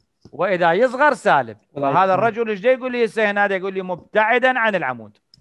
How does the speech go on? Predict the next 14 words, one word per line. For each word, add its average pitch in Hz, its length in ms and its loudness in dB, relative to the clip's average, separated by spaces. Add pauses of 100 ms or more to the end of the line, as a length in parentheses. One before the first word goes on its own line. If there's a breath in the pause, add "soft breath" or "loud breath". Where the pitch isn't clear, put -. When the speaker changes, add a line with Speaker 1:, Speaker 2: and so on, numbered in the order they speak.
(360)
Speaker 1:
يعني 151 240 -4
دا 160 140 0
يكبر 220 380 2
Speaker 2:
يعني - 20 2
Speaker 1:
هذا 214 220 4
Speaker 2:
موجب. 175 180 2
Speaker 1:
الضلع، 208 180 2
دا 165 140 0
يكبر 208 340 -2
لو 214 100 -4
دا 202 160 -4
يصغر؟ 175 340 -2 (1800)
Speaker 2:
دا 151 100 -6
يكبر. - 320 -8